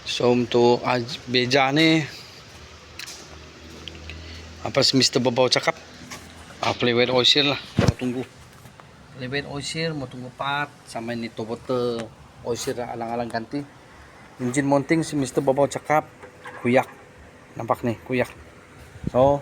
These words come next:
kalau ini, kalau boleh, ganti satu biji lah. Preview pun sedang buka-buka juga. Apa-apa pun, steady siap.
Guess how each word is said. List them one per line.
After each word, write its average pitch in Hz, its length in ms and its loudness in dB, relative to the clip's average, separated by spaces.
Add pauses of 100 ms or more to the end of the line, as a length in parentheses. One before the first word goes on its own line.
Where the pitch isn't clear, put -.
(140)
kalau 123 240 2
ini, 131 160 2
kalau 127 240 4
boleh, 131 240 4
ganti 123 240 0
satu 120 240 -2
biji 117 240 -4
lah. 120 160 -6 (640)
Preview 131 320 6
pun 160 160 4
sedang 135 240 0
buka-buka 127 480 0
juga. 143 400 2 (960)
Apa-apa 120 240 2
pun, 143 400 4 (160)
steady 123 400 -2
siap. 123 320 -2